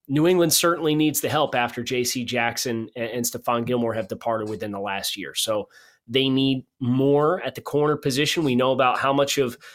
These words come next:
their identity of a defense is, is dictated on the back end and what they're able to do. So I think Elam and his ability to impress man coverage, uh,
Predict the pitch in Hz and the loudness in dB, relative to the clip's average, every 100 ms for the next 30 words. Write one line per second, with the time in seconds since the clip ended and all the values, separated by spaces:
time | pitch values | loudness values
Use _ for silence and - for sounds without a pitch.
0 | - 123 131 135 135 123 139 131 131 113 | -16 -2 2 2 2 2 0 0 -2 -4
1 | 110 139 139 143 151 120 104 117 113 127 | -4 -4 -2 0 0 -4 -6 -8 -4 -4
2 | 120 135 131 127 120 107 110 113 131 127 | -2 -2 0 0 -2 0 -2 -2 -2 -2
3 | 113 113 107 107 - 98 127 180 - 117 | -2 -2 -6 -8 -10 -4 0 0 2 0
4 | 113 - - - 127 143 143 - 147 156 | 0 -6 -16 -8 -2 -2 -2 -2 2 4
5 | 156 131 123 98 131 131 123 110 - 135 | 2 2 0 -2 -2 -2 -2 -4 -6 -4
6 | 120 - 120 117 - 131 120 117 113 - | -2 -2 -2 -4 -2 -2 -2 -4 -4 -10
7 | _ _ - 113 110 | _ _ -14 -12 -10